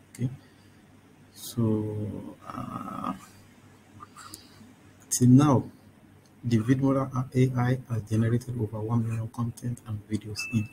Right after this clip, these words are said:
any niche. So, uh, one good thing about this app again is you can use it for any niche. It's not, uh,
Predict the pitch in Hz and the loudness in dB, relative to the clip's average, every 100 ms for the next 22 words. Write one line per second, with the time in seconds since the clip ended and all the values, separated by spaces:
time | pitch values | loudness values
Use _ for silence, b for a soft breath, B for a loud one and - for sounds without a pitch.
0 | 120 117 117 110 101 - - 113 - B | -2 0 0 -2 -6 -14 -12 -12 -12 B
1 | B B B B - 113 113 - 127 131 | B B B B -6 -2 -2 -2 -2 0
2 | 123 151 151 143 - 135 113 110 123 123 | 2 2 2 -4 2 2 2 -2 -4 -6
3 | - 113 - 110 117 110 104 104 - 110 | -6 -10 -4 -2 0 0 -2 -6 -6 -8
4 | - 110 117 120 117 - 107 - 131 131 | -2 0 2 0 -2 -4 -10 -2 2 4
5 | 131 120 117 - - 107 120 131 131 - | 6 4 0 -6 -8 -2 0 0 -2 -8
6 | - - - | -10 -14 -2